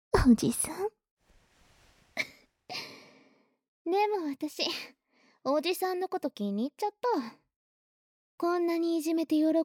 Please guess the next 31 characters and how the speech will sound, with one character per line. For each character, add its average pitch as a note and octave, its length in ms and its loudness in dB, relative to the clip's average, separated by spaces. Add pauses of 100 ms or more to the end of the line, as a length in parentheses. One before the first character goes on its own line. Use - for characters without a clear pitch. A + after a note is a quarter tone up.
(240)
お A#3+ 60 -6
も G#3+ 280 -4
ち - 180 -12
ゃ、 A3 40 -10 (800)
他 D#4 400 0
に D#4 160 -2
な A3 160 -2
か C#4 120 -2
な G#4 140 0
か C5 100 0
い B4+ 80 4
な B4 160 4
い B4 100 4
よ。 C5+ 120 2 (1500)
今 A4+ 300 4
日 F#4+ 80 0
は D#4+ 60 0
時 D#4+ 140 -2
間 F#4+ 260 0
切 G4 80 0
れ G4+ 100 0
だ G4+ 140 0
か F#4 80 -2
ら D#4 120 0
も D#4 200 2
う C#4+ 60 -2
ダ C4 140 0
メ D4 140 2
だ D4+ 140 -2
け A#3 80 -8
ど、 G#3 100 -6